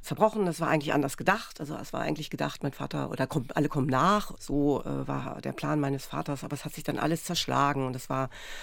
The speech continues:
alles schwierig und danach ist meine Mutter in Spanien geblieben und ich bin, äh, mit der Hündin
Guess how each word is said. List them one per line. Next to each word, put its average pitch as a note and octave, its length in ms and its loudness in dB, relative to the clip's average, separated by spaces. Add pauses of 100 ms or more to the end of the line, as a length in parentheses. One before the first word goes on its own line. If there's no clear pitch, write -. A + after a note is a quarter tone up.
(260)
alles D3+ 260 2
schwierig A3 520 4
und E3 160 2
danach D#3 380 4
ist D#3+ 160 -4
meine D3+ 140 4
Mutter D3 420 2
in C3 480 0 (720)
Spanien C3 380 0
geblieben D#3 340 -2 (840)
und D3+ 140 -2
ich - 140 -2
bin, D3+ 280 4
äh, C#3+ 360 -2
mit D3 180 -6
der C#3+ 80 -2
Hündin C#3+ 400 0